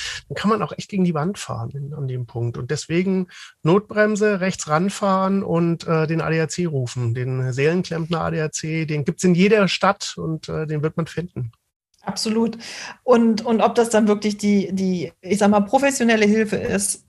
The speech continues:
Speaker 2: oder, äh, ob das, äh, ob das der Freundeskreis ist, äh, oder die Oma, äh,
Speaker 1: Mhm.
Speaker 2: aber eben auch dieser Punkt, dass es okay ist. Es ist okay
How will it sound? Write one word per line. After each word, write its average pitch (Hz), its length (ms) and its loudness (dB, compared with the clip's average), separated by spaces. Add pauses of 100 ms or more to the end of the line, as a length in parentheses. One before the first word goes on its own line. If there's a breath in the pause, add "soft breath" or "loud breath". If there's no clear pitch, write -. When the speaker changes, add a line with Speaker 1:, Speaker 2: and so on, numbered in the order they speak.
Speaker 2:
oder, 185 960 2
äh, - 60 -2
ob 202 140 -2
das, 196 420 0
äh, - 240 -6
ob 202 140 -4
das 202 120 -2
der 196 120 2
Freundeskreis 202 640 2
ist, 196 300 0
äh, 190 220 0
oder 185 220 2
die 185 120 2
Oma, 226 520 4
äh, - 420 2
Speaker 1:
Mhm. 180 60 -4
Speaker 2:
aber 196 440 4 (500)
eben 233 220 2
auch 208 100 2
dieser 220 240 2
Punkt, 220 320 0
dass 214 80 -2
es 214 160 -2
okay 226 380 0
ist. 175 200 0
Es 185 140 -4
ist 196 240 -4
okay 240 480 -2